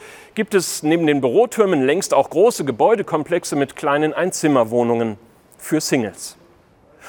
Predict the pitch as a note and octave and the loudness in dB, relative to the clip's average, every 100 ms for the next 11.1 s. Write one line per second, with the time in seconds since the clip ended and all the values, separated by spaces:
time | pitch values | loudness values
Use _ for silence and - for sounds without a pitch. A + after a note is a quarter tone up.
0 | - D3 E3+ F#3 F3 E3 A#3+ B3 - F#3 | -8 -2 0 0 0 2 2 -2 -2 0
1 | E3 D3+ D#3+ D3 G#3 A#3 F#3+ B3+ - D#3+ | 0 0 -2 0 2 2 2 -2 -4 -4
2 | D3+ G3 - C#3 C#3+ C3+ - C3+ A#3+ C4 | -4 -4 -4 -2 0 0 -2 -6 -6 -4
3 | E3 C3 G3 A#3 - - E3 D#3 D#3 C#3 | -2 0 0 -2 -6 -2 0 0 -4 -8
4 | - - C#3+ C3+ A#2+ - C4+ G3 D#3 - | -4 -2 -2 -4 -8 -8 -4 -4 -4 -6
5 | - - G#3 E3 - A3+ A#3+ - - E3+ | -10 -6 -4 -6 -4 -4 -4 -8 -8 -6
6 | - G#3+ F#3 D#3+ - E3 - A#3 E3 D3+ | -4 0 0 0 -6 -10 -4 -2 0 0
7 | E3 F3+ D#3+ F3 D#3 - D3 D3 C#3+ A3+ | -2 -2 -2 -2 -2 -2 -2 -2 -2 -4
8 | - A2+ - A#2 G#2 G2 F#2 - _ _ | -6 -8 -8 -8 -6 -8 -12 -16 _ _
9 | _ _ _ _ _ _ _ _ _ _ | _ _ _ _ _ _ _ _ _ _
10 | _ _ - - - _ - - F#3+ C4+ | _ _ -20 -20 -20 _ -8 0 0 0
11 | - | -6